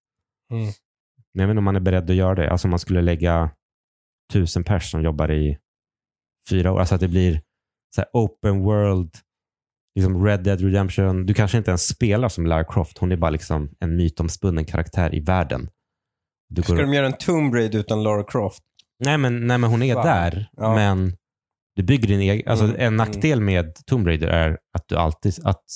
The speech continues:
Speaker 1: Du är samma
Speaker 2: du måste
Speaker 1: person.
Speaker 2: spela, <laughs> att du måste spela som Lara Croft.
Speaker 1: Mm.
Speaker 2: Så att om man istället då är, du bygger din egen karaktär. Lara Croft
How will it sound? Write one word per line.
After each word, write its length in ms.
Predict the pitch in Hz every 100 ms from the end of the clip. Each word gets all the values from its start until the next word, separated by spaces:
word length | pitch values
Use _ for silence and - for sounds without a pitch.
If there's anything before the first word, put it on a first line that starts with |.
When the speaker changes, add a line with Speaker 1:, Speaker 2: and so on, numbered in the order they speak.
| -
Speaker 1:
Du 140 | 104 107
är 40 |
samma 240 | - 107
Speaker 2:
du 60 | 101
måste 180 | 98 101
Speaker 1:
person. 80 | -
Speaker 2:
spela, 100 | 98
<laughs> 0 |
att 60 | 143
du 100 | -
måste 180 | 120 -
spela 200 | 98 98
som 100 | 95
Lara 140 | 90 85
Croft. 280 | - 90 98
Speaker 1:
Mm. 80 |
Speaker 2:
Så 120 | - 87
att 100 | - _ - - _ -
om 80 | 92
man 140 | 87
istället 400 | 87 - 98 85
då 60 | 80
är, 340 | 80 80 85 -
du 120 | -
bygger 240 | 82 107 -
din 100 | 85
egen 180 | 87 101
karaktär. 480 | 87 80 80 76 -
Lara 260 | 92 90
Croft 480 | - 117 - - -